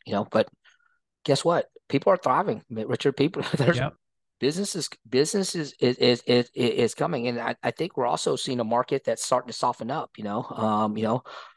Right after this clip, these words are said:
Speaker 1: I think they just came to an agreement with the debt ceiling this past weekend. I think it's going to, uh,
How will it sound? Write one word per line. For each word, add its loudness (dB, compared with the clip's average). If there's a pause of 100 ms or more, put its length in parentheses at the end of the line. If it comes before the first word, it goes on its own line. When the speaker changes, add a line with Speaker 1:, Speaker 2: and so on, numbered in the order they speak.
Speaker 1:
I 2
think 2
they 4
just 0
came 0
to 0
an 2
agreement -2
with -4
the -6
debt -2
ceiling -2
this -6
past -4
weekend. -6
I -8
think -6
it's -6
going 0
to, 2
uh, -2